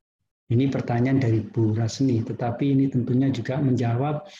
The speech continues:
apa yang disampaikan oleh Pak Pitoyo, bahwa ada persaingan yang tidak bisa dihindari.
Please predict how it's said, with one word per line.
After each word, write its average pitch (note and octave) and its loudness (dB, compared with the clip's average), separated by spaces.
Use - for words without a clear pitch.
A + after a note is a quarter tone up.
apa B2+ -2
yang C#3 4
disampaikan A#2+ 0
oleh A#2 0
Pak B2 -4
Pitoyo, B2 -2
bahwa C#3 0
ada C#3 -2
persaingan C3 0
yang B2 0
tidak - -4
bisa A#2+ -4
dihindari. G2+ 0